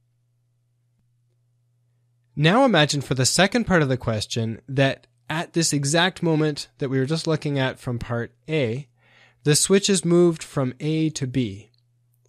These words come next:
So we have the, almost the same circuit, except now the switch is not connected at A, it is connected at B.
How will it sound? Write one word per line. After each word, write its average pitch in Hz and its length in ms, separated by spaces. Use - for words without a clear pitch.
So - 160
we 127 80
have 143 420
the, 135 380
almost 202 340
the 180 80
same 160 260
circuit, 120 480
except - 300
now 156 460
the 143 120
switch - 260
is 123 140
not 143 340
connected 143 420
at 117 160
A, 107 220
it 120 280
is 170 260
connected 120 400
at 101 160
B. 110 340